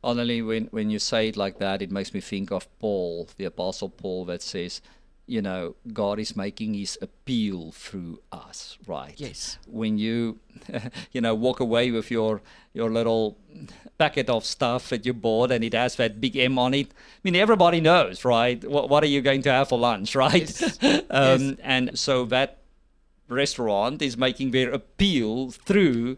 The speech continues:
Speaker 2: Yes.
Speaker 1: through you at that
Speaker 2: Yes,
Speaker 1: moment, right?
Speaker 2: yes,
Speaker 1: And
Speaker 2: yes.
Speaker 1: so, wow, we are carrying his name and he's making his appeal through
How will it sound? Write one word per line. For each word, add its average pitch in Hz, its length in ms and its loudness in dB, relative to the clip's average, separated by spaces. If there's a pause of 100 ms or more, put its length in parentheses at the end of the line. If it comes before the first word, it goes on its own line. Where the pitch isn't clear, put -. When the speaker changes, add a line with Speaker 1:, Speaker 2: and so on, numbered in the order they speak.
Speaker 2:
Yes. 208 460 -12
Speaker 1:
through 190 180 6
you 180 360 6
at 135 200 0
that 143 100 4
Speaker 2:
Yes, 143 80 2
Speaker 1:
moment, 165 360 0
right? 107 260 4
Speaker 2:
yes, - 400 -8
Speaker 1:
And 147 160 0
Speaker 2:
yes. 135 100 -2
Speaker 1:
so, 135 180 4
wow, 127 640 4
we 127 180 0
are 117 100 2
carrying 127 460 0
his 127 180 -6
name 92 600 -4
and 101 140 -8
he's 104 200 -8
making 95 380 -8
his 92 220 -8
appeal 90 680 -12 (120)
through 92 560 -12